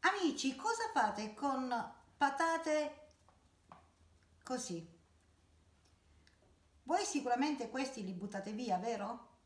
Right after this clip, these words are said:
E invece questi sono i germogli di patata che si possono tranquillamente piantare.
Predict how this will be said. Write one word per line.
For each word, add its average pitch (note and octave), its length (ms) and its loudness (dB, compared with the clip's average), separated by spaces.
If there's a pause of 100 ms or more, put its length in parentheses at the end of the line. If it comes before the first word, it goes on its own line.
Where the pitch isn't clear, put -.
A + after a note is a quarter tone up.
(580)
E D4 80 -2
invece E4+ 380 2
questi F4+ 320 -2
sono C4 220 -2
i B3 160 0
germogli A#3 920 -2 (760)
di A#3 280 -2
patata G#3 800 -2 (1080)
che E4+ 140 0
si E4+ 120 -2
possono E4 360 0
tranquillamente E4+ 920 0 (540)
piantare. G3+ 760 -2